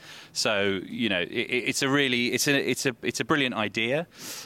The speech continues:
um, originated by the Guild, and it certainly has real power within the industry, you know, in terms of shelf appeal and, you know, just consumers really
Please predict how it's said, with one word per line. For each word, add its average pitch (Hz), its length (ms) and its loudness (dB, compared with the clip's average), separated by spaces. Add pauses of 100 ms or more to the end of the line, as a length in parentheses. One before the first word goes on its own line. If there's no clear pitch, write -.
um, 104 260 2
originated 107 560 0
by 104 140 2
the 98 80 -2
Guild, 113 480 0
and 104 360 -2
it 98 200 -2
certainly 113 340 0
has 98 240 -4
real 104 160 2
power 101 380 0
within 92 260 2
the 95 140 -2
industry, 95 460 0
you 95 180 -2
know, 90 100 -2
in 92 120 -2
terms 90 280 -2
of 95 80 -6
shelf 92 300 -2
appeal 87 360 -2
and, 85 320 -8
you - 380 -6
know, 80 140 -6
just - 240 -4
consumers 95 640 -2
really 90 320 -2